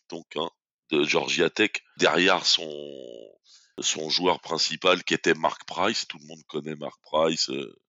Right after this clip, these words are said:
qui a été donc en N B A aussi. Donc je me suis un peu intéressé à lui, j'ai vu qu'il avait un super parcours, euh, universitaire. Juste pour ne citer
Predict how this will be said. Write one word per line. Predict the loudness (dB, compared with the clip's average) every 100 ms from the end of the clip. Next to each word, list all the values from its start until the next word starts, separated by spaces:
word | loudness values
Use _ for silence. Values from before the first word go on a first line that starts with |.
| _ _ _ _ _ _
qui | -20 -14
a |
été | -12 -8 -8
donc | -6 -10 -6
en | -4
N | -4 -8
B | -4 0 2
A | 0
aussi. | -4 -6 -6 -6 -10 _ -20 -20 -20 _ _ -6
Donc | -4
je |
me | 0
suis | 2 2
un | 2
peu | 2
intéressé | 2 2 2 2 2 2 2
à | 2
lui, | 0 -2 -2
j'ai | -2 -6
vu | -8
qu'il | -14 -4 -2
avait | 0 -2
un | -4 -10 -16 -10
super | -6 -6 -6 -8 -8 -8
parcours, | -10 -10 -10 -8 -6 -4 -6
euh, | -8 -10 -12
universitaire. | -12 -6 -4 -4 -6 -6 -2 -2 -2 -14 _ -20 _ -6
Juste | 0 2 2 -2
pour | -2 -4
ne | 0
citer | 4 4 2 2 2 2